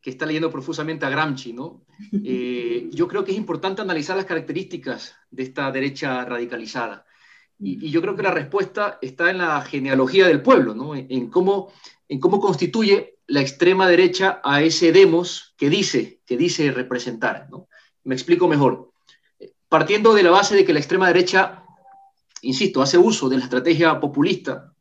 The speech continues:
Speaker 1: para su articulación política, yo estoy convencido de que están leyendo a Laclau. Partiendo de esa premisa, yo creo que en la naturaleza de esas demandas heterogéneas que está premiando la derecha en sus cadenas de equivalencia, en esas demandas que incorpora y que publicita en su discurso,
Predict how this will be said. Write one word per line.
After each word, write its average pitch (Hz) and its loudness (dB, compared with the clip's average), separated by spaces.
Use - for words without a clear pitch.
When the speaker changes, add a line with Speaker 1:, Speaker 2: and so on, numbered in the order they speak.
Speaker 1:
para 127 0
su 127 -4
articulación 127 -4
política, 156 -2
yo 156 2
estoy 147 -8
convencido 185 2
de 190 6
que 165 -2
están 156 -8
leyendo 156 -4
a 143 -2
Laclau. 139 -2
Partiendo 214 4
de 226 8
esa 220 0
premisa, 190 -2
yo 185 4
creo 233 4
que 233 -4
en 220 0
la 202 2
naturaleza 185 4
de 185 2
esas 190 -6
demandas 175 -4
heterogéneas 160 -6
que 120 -12
está 143 -10
premiando 151 -6
la 139 -4
derecha 160 -2
en 131 -8
sus 127 -16
cadenas 139 -10
de 135 -8
equivalencia, 139 -8
en 160 -12
esas 214 -8
demandas 214 -4
que 175 -16
incorpora 180 -6
y 151 -16
que 160 -6
publicita 143 -6
en 131 -8
su 185 -2
discurso, 220 -2